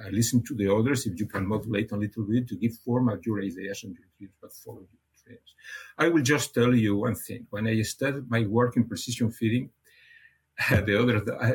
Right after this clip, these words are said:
was, uh, one scientist that probably you know, uh, is, uh, uh, Jaap van Milgren. He,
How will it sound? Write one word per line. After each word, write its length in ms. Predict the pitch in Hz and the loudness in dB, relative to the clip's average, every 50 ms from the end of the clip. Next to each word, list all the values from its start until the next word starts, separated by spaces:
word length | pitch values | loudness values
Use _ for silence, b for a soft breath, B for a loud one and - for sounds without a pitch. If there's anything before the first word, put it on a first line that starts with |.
| 117 - - | 0 -2 -4
was, 240 | 113 107 110 - - | -4 -4 -4 -2 -2
uh, 140 | 98 101 104 104 | -2 -2 -2 -2
one 180 | - 104 101 95 | -4 -4 -4 -4
scientist 640 | - - - 90 98 107 110 113 - 117 104 - | -4 -6 -6 -6 -4 -4 -4 -2 -2 -2 -4 -4
that 160 | - 87 - _ | -6 -10 -12 _
probably 280 | - 101 98 101 98 | -10 -8 -6 -6 -6
you 120 | 90 95 92 | -6 -6 -6
know, 260 | 92 98 101 101 101 104 b b b b b b b b b b b b _ _ _ _ _ _ _ - - | -4 -4 -6 -6 -8 -10 b b b b b b b b b b b b _ _ _ _ _ _ _ -6 0
uh, 400 | 117 113 107 101 98 92 98 101 - - | 2 2 4 4 4 2 0 -2 -4 -2
is, 380 | 117 101 101 98 - - - | 0 0 2 2 0 -2 -6
uh, 240 | 90 87 85 80 82 85 - _ _ - - - - - | -6 -6 -6 -8 -10 -12 -16 _ _ -10 -10 -10 -8 -8
uh, 300 | 98 90 82 78 78 82 - - _ _ _ _ _ - | -10 -10 -8 -10 -10 -12 -14 -18 _ _ _ _ _ -6
Jaap 220 | - 98 95 98 | -4 -4 -2 -2
van 160 | - 101 98 92 | 0 0 0 0
Milgren. 400 | 95 95 110 110 113 117 123 - - - | 0 0 0 2 2 0 -2 -4 -10 -6
He, 240 | - 120 107 110 - | -4 -2 -2 -2 -2